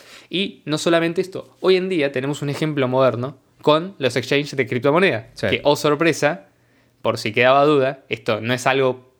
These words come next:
Speaker 1: puntual del sistema de banca central, sino que además, eh, la reserva fraccionaria existe en los, eh, exchanges de criptomonedas.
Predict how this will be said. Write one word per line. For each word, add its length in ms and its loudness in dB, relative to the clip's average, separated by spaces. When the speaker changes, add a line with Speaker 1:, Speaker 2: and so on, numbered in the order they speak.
Speaker 1:
puntual 560 2
del 100 -6
sistema 560 -4
de 60 -2
banca 280 0
central, 580 -2
sino 240 -6
que 60 4
además, 460 0
eh, 280 -6
la 240 0
reserva 260 -2
fraccionaria 460 -2
existe 640 -4
en 140 -8
los, 420 -4
eh, 520 -6
exchanges 460 -4
de 100 -2
criptomonedas. 600 -4